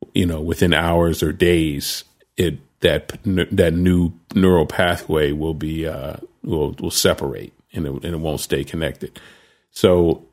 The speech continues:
it, it's a, it's a very, you know, scientific approach and, and a scientific understanding of how to develop your skills. Um, but I think for me, it really helped, uh,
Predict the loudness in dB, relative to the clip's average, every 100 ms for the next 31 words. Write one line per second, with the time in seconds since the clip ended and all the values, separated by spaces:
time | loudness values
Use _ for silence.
0 | _ 2 2 0 _ _ -2 0 4 4
1 | 6 4 0 -6 _ _ _ -6 -2 2
2 | 4 6 8 6 4 0 -10 _ _ -2
3 | 0 0 2 4 4 2 2 4 4 2
4 | 2 4 4 4 0 -2 0 -2 -2 0
5 | 0 -2 -4 -4 0 0 2 2 2 0
6 | 0 0 0 2 2 2 -2 -4 -2 0
7 | 0 -2 -8 _ _ _ -2 0 2 2
8 | 2 2 0 -4 0 2 4 4 0 -6
9 | -14 -16 _ -6 -4 -4 -8 0 2 2
10 | 2 0 -2 -4 0 4 6 6 4 2
11 | 4 4 4 4 2 0 -8 _ _ _
12 | _ -2 0 0 -4